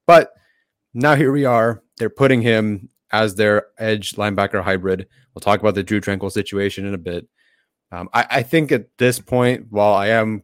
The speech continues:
concerned that he goes and finds out that he's not good at that either, and now he's not building himself up as an interior linebacker, which is, is, is a concern. Um, you know, I think it could sort of work. Micah Parsons,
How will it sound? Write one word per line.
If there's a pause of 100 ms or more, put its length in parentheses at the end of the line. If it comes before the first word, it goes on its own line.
concerned (420)
that
he
goes
and
finds
out
that
he's
not
good
at
that
either, (400)
and
now
he's
not
building
himself
up
as
an
interior
linebacker,
which
is,
is,
is
a
concern. (720)
Um, (160)
you
know,
I
think
it
could (120)
sort
of
work.
Micah
Parsons,